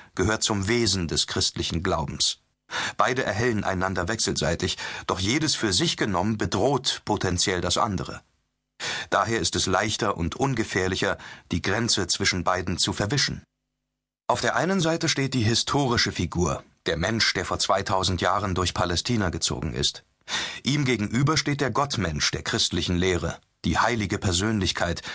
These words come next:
die Paulus als göttlich verkündet hat. Sie als geschichtliche Figur einer Prüfung zu unterziehen, grenzt für viele Christen immer noch an Blasphemie.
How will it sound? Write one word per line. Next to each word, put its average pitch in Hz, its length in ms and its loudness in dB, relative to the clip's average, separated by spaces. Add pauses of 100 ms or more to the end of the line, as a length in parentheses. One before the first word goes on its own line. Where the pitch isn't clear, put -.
(180)
die 90 80 0
Paulus 110 560 2
als - 320 -2
göttlich 104 420 -2
verkündet - 500 -4
hat. - 260 -10 (840)
Sie 120 320 2
als - 220 0
geschichtliche 147 640 0
Figur 120 420 0
einer 101 180 0
Prüfung 127 520 0
zu - 160 0
unterziehen, 85 640 0 (380)
grenzt 120 400 0
für 95 160 0
viele 131 280 2
Christen - 380 -2
immer 113 240 0
noch 98 160 0
an 87 160 0
Blasphemie. 92 720 0